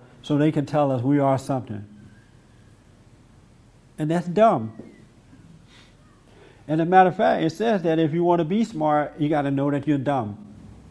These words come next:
And it is a relief to not have to worry about where these thoughts are coming from.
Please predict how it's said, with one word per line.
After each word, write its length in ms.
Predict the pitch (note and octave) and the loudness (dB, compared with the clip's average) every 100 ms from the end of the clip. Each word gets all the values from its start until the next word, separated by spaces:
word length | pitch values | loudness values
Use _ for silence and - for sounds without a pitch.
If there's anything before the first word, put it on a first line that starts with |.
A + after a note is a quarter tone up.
| - - - - - - - - - - - - - - - - - - - - - - - - - - - - - - - | -20 -20 -20 -20 -20 -20 -20 -20 -20 -18 -18 -16 -16 -16 -16 -16 -16 -18 -18 -18 -16 -16 -18 -20 -18 -16 -16 -14 -16 -14 -14
And 140 | E3+ F#3+ | -4 -4
it 100 | F3+ | 0
is 200 | E3+ F3 | -2 -2
a 140 | D#3 | 0
relief 840 | C#3+ C3+ C3 D3+ F#3+ F3+ B2 - - | 2 0 0 0 2 2 -2 -8 -10
to 80 | |
not 320 | C3+ C3 D3 C#3 | -6 -2 -2 -2
have 180 | C#3 | -6
to 80 | C#3 | -4
worry 200 | C3 D3 | -2 -2
about 240 | C3 A#2+ A#2+ | 0 0 0
where 120 | C3+ | 0
these 180 | B2+ B2+ | 0 -2
thoughts 260 | B2+ A#2+ | -4 -6
are 60 | A#2 | -8
coming 280 | B2+ A#2 G#2 | -10 -10 -10
from. 180 | G#2 | -12